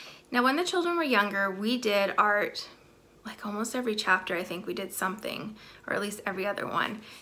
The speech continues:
That really changed with older children. I planned to do six art projects, and we ended up only doing two. That's it.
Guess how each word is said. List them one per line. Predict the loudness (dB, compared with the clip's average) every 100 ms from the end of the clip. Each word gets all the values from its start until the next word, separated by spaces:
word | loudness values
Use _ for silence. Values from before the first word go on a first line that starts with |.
| -16 -6
That | -2
really | 0 2 2
changed | 2 2 2 2 0
with | -4
older | -4 -4 -4
children. | -4 -4 -4 -4 -8 -10 -14 -18 -18 -4 4
I | 4
planned | 4 4 6 6 2 -2
to | -6
do | -2 -2
six | -2 -4 -2 -4 -4 -2
art | -2 -2
projects, | 0 0 0 -4 -6 -6
and | -4
we | -2
ended | -2 -2
up | -4 -2
only | -2 -2
doing | -2 -4 -4 -4 -6 -8 -14 -20 -20 -20 _ _
two. | -6 -6 -6 -18 -20 _ _ -20 -10
That's | -2 0 0 0
it. | 0 -2 -8